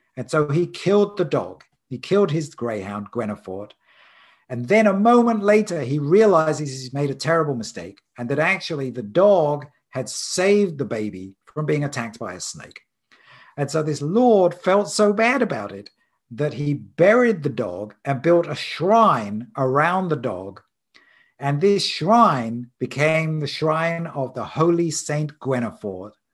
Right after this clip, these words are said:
who was a dog. And for centuries afterwards, this was, did I already say this was in France? For centuries afterwards, the Catholic Church tried to wipe out this practice of worshipping a dog,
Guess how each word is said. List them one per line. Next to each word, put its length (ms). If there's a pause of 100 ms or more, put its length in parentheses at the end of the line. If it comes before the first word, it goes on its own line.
(100)
who 120
was 240
a 120
dog. 460 (760)
And 180
for 160
centuries 960
afterwards, 580
this 160
was, 120
did 140
I 80
already 220
say 180
this 160
was 140
in 100
France? 500 (420)
For 80
centuries 760
afterwards, 880
the 80
Catholic 520
Church 640 (200)
tried 340
to 80
wipe 540
out 440 (140)
this 260
practice 640
of 120
worshipping 640
a 240
dog, 400